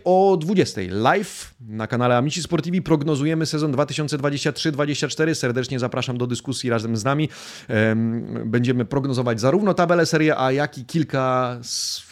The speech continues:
dobrych i niedo-, czy w zasadzie korzystnych i niekorzystnych tytułów,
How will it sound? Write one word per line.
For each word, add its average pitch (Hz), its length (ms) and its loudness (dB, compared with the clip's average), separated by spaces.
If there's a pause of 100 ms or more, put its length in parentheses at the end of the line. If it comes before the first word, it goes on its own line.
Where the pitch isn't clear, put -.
(180)
dobrych 180 580 0 (180)
i 160 140 -2
niedo-, 170 260 0
czy 131 140 0
w 107 40 -4
zasadzie 113 240 -2
korzystnych 131 480 -2
i 127 40 -6
niekorzystnych 123 520 -4
tytułów, 120 580 -2